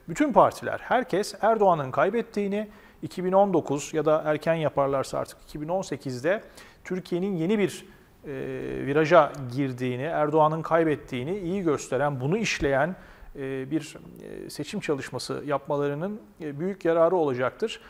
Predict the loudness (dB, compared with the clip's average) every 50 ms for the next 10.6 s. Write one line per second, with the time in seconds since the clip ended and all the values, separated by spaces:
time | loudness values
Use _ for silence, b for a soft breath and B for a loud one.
0 | b b b b -14 -10 -10 -8 -6 -6 -6 -8 -8 -6 -6 -4 -4 0 2 0
1 | 2 2 2 2 4 2 2 4 2 2 2 0 -4 -8 -4 -2 -2 -2 -2 -4
2 | b b b b b b -20 -20 -20 _ _ -20 -16 -8 -4 -4 -2 -2 -2 -2
3 | -4 -4 -4 -6 -6 -8 -8 -10 -6 -4 -2 -2 -2 -2 -4 -4 -2 -2 -4 -6
4 | -6 -6 -6 -4 -4 -4 -4 -2 -4 -4 -2 -4 -4 -4 -6 -8 -12 -10 -6 -6
5 | -4 -4 -4 -4 -4 -6 -8 -10 -14 b b b b b -16 -14 -12 -10 -8 -6
6 | -2 0 2 4 4 4 4 2 0 -2 -2 0 -2 -2 0 -2 -2 -4 -4 -6
7 | -6 -4 -4 -4 -4 -6 -6 -8 -10 -12 -12 -10 -6 -4 -4 -4 -4 -6 -8 -8
8 | -8 -8 -6 -8 -8 -8 -6 -8 -6 -4 -4 -4 -2 -2 -2 -4 -4 -4 -4 -2
9 | -2 -2 -2 -4 -6 B B B B B B B B -10 -10 -10 -10 2 6 8
10 | 10 10 10 8 8 6 6 6 6 4 2 2